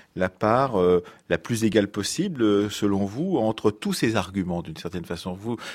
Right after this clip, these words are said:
vous ne, vous, vous mettez, euh, à, à disposition du lecteur ceux qui pensent qu'il y a une sorte d'exceptionnalité anglo-saxonne, euh, et que cette e-, exceptionnalité anglo-saxonne serait liée, par exemple, à la question religieuse.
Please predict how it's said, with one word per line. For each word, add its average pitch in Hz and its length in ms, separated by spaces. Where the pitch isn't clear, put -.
vous 117 180
ne, 117 280
vous, 98 480
vous 98 160
mettez, 127 600
euh, 101 240
à, 87 180
à 104 180
disposition 113 640
du 110 80
lecteur 107 440
ceux - 160
qui 104 140
pensent 104 480
qu'il 90 200
y 101 40
a 101 40
une 92 100
sorte 95 180
d'exceptionnalité 98 1300
anglo-saxonne, 95 840
euh, 85 180
et 92 120
que 98 120
cette - 240
e-, 95 160
exceptionnalité 92 760
anglo-saxonne 92 600
serait 92 260
liée, 101 160
par 92 180
exemple, 95 300
à - 20
la 85 100
question 113 520
religieuse. 98 720